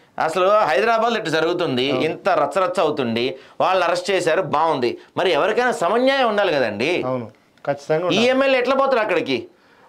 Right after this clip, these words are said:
Speaker 2: ఒకవేళ పోయిండు,
Speaker 1: ఆ.
Speaker 2: వచ్చిండు అన్నట్టే ఉండాలి.
Speaker 1: సరే,
Speaker 2: కానీ
Speaker 1: ఇలా,
Speaker 2: మీడియాతోని
Speaker 1: ఆ,
Speaker 2: controversy
Speaker 1: మీడియాతోటి మాట్లాడి,
Speaker 2: విమర్శలు
Speaker 1: కాంట్రవర్సీగా
Speaker 2: చేయడం
Speaker 1: మాట్లాడి విమర్శలు చేయడం మాత్రం నిజంగా
Speaker 2: ఆ.
Speaker 1: చాలా తప్పది, హండ్రెడ్ పర్సెంట్ తప్పది.
Speaker 2: ఇక
Speaker 1: ఇక అందులో మరో వార్త చూస్తే మనం, కేజ్రీవాల్కు బెయిల్,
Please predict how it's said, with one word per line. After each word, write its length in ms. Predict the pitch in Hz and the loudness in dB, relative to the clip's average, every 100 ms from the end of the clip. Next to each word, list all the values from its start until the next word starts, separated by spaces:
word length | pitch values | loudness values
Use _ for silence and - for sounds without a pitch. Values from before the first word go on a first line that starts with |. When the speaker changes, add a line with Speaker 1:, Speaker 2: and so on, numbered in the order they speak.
| 190 | 0
Speaker 2:
ఒకవేళ 260 | 214 233 | 2 0
పోయిండు, 540 | 226 180 196 254 262 277 | 0 2 2 2 4 4
Speaker 1:
ఆ. 20 | |
Speaker 2:
వచ్చిండు 400 | 247 202 185 262 | 4 2 2 2
అన్నట్టే 260 | 254 262 | 0 0
ఉండాలి. 320 | 285 262 247 220 | 2 2 2 2
Speaker 1:
సరే, 340 | 262 226 - | 2 0 0
Speaker 2:
కానీ 120 | 277 | 0
Speaker 1:
ఇలా, 160 | 262 254 | 2 2
Speaker 2:
మీడియాతోని 540 | 226 277 277 285 294 | 2 2 2 4 4
Speaker 1:
ఆ, 40 | 285 | 2
Speaker 2:
controversy 320 | 247 254 240 | 2 0 2
Speaker 1:
మీడియాతోటి 340 | 269 262 254 | 2 2 2
మాట్లాడి, 440 | 262 214 262 226 - | 2 2 2 2 2
Speaker 2:
విమర్శలు 260 | 247 - | 2 2
Speaker 1:
కాంట్రవర్సీగా 380 | 220 226 247 247 | 2 2 2 2
Speaker 2:
చేయడం 160 | 247 196 | 2 0
Speaker 1:
మాట్లాడి 320 | 190 202 185 | -2 0 0
విమర్శలు 340 | 185 202 202 190 | 0 0 -2 -2
చేయడం 200 | 185 170 | 0 0
మాత్రం 260 | 160 185 | -2 0
నిజంగా 360 | 170 196 208 147 143 180 160 | 0 0 0 0 2 0 -2
Speaker 2:
ఆ. 200 | 147 131 - | -4 -6 -4
Speaker 1:
చాలా 200 | 165 240 | 0 0
తప్పది, 440 | 262 220 214 147 117 - _ _ _ _ _ _ _ _ _ - | 0 -2 0 -2 -2 -8 _ _ _ _ _ _ _ _ _ -8
హండ్రెడ్ 220 | 151 196 214 | -4 -2 0
పర్సెంట్ 280 | 202 196 | 0 0
తప్పది. 460 | 165 - 151 175 - - _ _ _ _ _ _ _ _ 156 | -2 0 0 0 -4 -14 _ _ _ _ _ _ _ _ -4
Speaker 2:
ఇక 100 | 170 | -2
Speaker 1:
ఇక 120 | 165 | 0
అందులో 300 | 196 202 196 | 0 0 0
మరో 180 | 196 185 | 0 2
వార్త 340 | 180 190 240 | 0 0 0
చూస్తే 180 | 226 220 | 0 0
మనం, 260 | 190 233 240 | 0 0 0
కేజ్రీవాల్కు 540 | 190 226 233 240 220 190 | -2 0 2 2 0 0
బెయిల్, 340 | 151 185 135 | 0 0 0